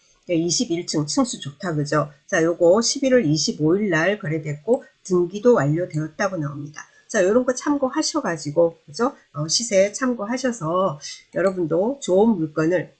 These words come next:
법원 경매로 저렴하게 한번 마련해 보시기 바랍니다.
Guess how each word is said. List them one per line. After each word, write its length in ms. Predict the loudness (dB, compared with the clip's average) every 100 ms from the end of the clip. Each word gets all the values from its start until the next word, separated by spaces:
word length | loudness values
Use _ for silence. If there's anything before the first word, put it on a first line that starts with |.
| _
법원 280 | 0 2 0
경매로 600 | -2 0 0 0 -2 -6 _
저렴하게 920 | -6 0 2 4 0 -2 4 4 4 -4
한번 500 | -12 -4 0 0 0 -4
마련해 500 | -4 -2 -2 -2 -6
보시기 340 | -8 -8 -8
바랍니다. 560 | -6 -4 -6 -6 -10